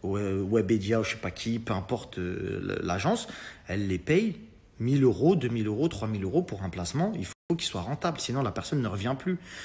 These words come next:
Donc en fait, aujourd'hui, on est face à des pseudo-stars parce qu'elles ont de l'influence sur les réseaux, qui se disent, euh, « Moi, je vaux tel prix. »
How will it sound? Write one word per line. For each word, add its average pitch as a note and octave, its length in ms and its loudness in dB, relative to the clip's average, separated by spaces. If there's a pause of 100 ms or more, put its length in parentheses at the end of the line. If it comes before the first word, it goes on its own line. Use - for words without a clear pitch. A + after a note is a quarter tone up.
(220)
Donc A#2+ 120 -4
en C#3+ 60 2
fait, G3 180 0
aujourd'hui, C3 280 0
on B2+ 160 2
est A2 180 0 (340)
face D3+ 340 2
à G#2+ 60 -2
des G#2 100 -2
pseudo-stars A2 600 -2
parce G2+ 140 -6
qu'elles G2+ 260 -2
ont A2 60 0
de G#2 100 -2
l'influence A2 400 -2
sur E2+ 180 -6
les E2 120 -4
réseaux, F#2 360 0 (640)
qui G3 160 2
se C3 160 0
disent, D3 460 -2 (440)
euh, « G#2 440 -2
Moi, C3+ 180 2
je A#2+ 140 2
vaux B2 240 2
tel D3 180 0
prix. » - 220 -8